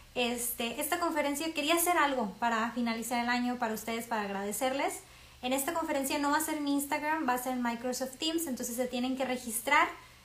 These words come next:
Este, métanse a mi página, kim garza punto com, y ahí lo van a ver, se registran, no tiene costo, es completamente gratuita.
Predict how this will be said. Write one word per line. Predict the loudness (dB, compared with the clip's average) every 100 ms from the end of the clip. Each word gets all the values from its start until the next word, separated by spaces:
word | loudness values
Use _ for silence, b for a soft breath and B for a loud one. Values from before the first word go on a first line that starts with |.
| B
Este, | 0 2 0 -2 -2 0
métanse | 0 0 -2
a | -2
mi | -2
página, | 0 2 2 2 -4 -4
kim | -2 2
garza | 2 2 -4
punto | -2 0 0
com, | 0 0
y |
ahí | 0
lo | 2
van | 2
a | 2
ver, | 2 2
se | 0
registran, | -4 0 0 2 2 2 0
no | 2 2 2
tiene | 0 -2 0
costo, | 0 0 0 0
es | 2 0
completamente | 0 -2 -2 0 2
gratuita. | 2 2 -2 -2 -2